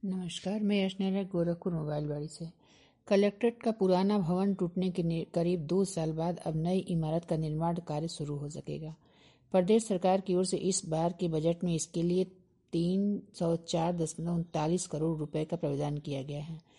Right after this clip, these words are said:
पुनरीक्षित डीपीआर को मंजूरी मिल चुकी है। बजट का आवंटन हो जाने से अब जल्द ही निर्माण कार्य शुरू हो जाने की भी उम्मीद बढ़ गई है। लगभग सौ साल से अधिक पुराना कलेक्ट्रेट भवन जर्जर होने के कारण उसे दो साल पहले ध्वस्त कराया गया था।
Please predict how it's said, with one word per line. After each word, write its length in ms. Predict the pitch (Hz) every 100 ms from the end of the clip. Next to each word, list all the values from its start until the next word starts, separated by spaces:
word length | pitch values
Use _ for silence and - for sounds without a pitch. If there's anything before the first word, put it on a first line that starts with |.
| - - _ _ -
पुनरीक्षित 600 | 214 233 214 - 247 196
डीपीआर 460 | 196 196 180 190
को 140 | 202 185
मंजूरी 420 | 170 170 175 190
मिल 180 | 180 185
चुकी 340 | 190 175 190
है। 100 | 196
बजट 360 | 165 165 196 196
का 140 | 170
आवंटन 380 | 160 165 170 180
हो 160 | 170
जाने 300 | 170 156 151
से 140 | 160 185
अब 180 | 180 151
जल्द 260 | 160 156
ही 100 | 190
निर्माण 400 | 175 160 160 165
कार्य 220 | 165 175
शुरू 280 | 180 160 151
हो 100 | 170
जाने 320 | 147 147 151
की 120 | 165 175
भी 100 | 196
उम्मीद 320 | 165 160 147
बढ़ 180 | 151 139
गई 240 | 147 147
है। 220 | 151 139 - - - - - _
लगभग 380 | 190 202 208 226
सौ 320 | 226 - 202
साल 300 | 220 - 175
से 140 | 190 180
अधिक 300 | 156 185 -
पुराना 360 | 160 156 175
कलेक्ट्रेट 640 | 185 170 156 156 - 190 160
भवन 280 | 156 160 156
जर्जर 360 | 165 160 180
होने 280 | 165 151 147
के 140 | 151
कारण 340 | 143 151 156 175
उसे 300 | - 160 156
दो 260 | 139 175
साल 300 | 185 - 143
पहले 300 | 143 151 165
ध्वस्त 340 | 156 143 165 -
कराया 320 | 135 131 131
गया 180 | 139 139
था। 240 | - 160